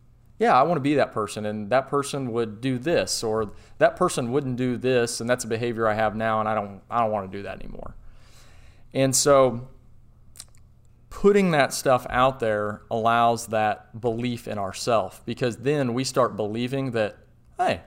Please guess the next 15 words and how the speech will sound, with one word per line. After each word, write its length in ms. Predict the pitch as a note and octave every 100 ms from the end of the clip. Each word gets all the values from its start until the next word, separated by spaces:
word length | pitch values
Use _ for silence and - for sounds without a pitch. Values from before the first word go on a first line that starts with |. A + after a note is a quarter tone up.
| - -
I 120 | -
can 160 | D3+ D#3
be 100 | G3
that 220 | D#3+ -
person. 380 | - G2 - - - - _ - - -
I 80 | F#3+
can 160 | A#3+
get 220 | C3+ - -
there 240 | A2 E3+ - _ _ -
'cause 160 | D#3 C#3
I'm 560 | C#3 D3+ D3+ D3 C3+ B2
doing 400 | C3+ C#3+ C#3+ C3+
what 380 | A#2+ C3 - B2+
they're 220 | E3+ F3
doing. 420 | A#2+ G2 F2 -